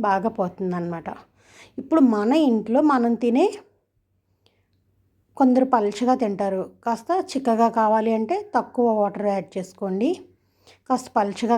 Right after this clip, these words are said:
కావాలి అంటే కాస్త మరి కాస్త వాటర్ యాడ్ చేసుకుని కాస్త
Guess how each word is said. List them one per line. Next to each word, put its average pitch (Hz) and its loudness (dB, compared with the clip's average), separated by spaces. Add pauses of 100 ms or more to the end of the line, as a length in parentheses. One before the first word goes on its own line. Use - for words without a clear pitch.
కావాలి 214 2
అంటే 220 -2 (1160)
కాస్త 269 2 (140)
మరి 269 0
కాస్త 240 -2 (360)
వాటర్ 240 2
యాడ్ 180 -4
చేసుకుని 196 -4 (420)
కాస్త 269 -2